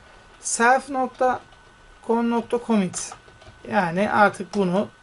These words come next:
çalıştır diyorum. Ve eğer olduysa return, e, true'u gönder. Tamam. Buraya kadar tamam. Şimdi bu oldu mu? Oldu.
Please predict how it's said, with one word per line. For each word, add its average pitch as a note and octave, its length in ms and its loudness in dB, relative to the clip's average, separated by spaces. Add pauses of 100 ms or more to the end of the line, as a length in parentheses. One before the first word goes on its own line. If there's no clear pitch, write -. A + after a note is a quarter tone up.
(180)
çalıştır A#3 560 0
diyorum. F3 240 -2 (1200)
Ve B3+ 260 8 (120)
eğer A#3+ 200 4
olduysa A#3 600 6
return, A3 420 4 (1040)
e, F#2+ 440 -2
true'u C#4 240 -8
gönder. F3 400 -2 (1500)
Tamam. G3+ 600 2 (540)
Buraya A3+ 300 2
kadar A3 240 0
tamam. - 320 -16
Şimdi A#3 360 -4 (840)
bu C4 160 2
oldu B3 260 2
mu? C4 100 -2
Oldu. G3 600 2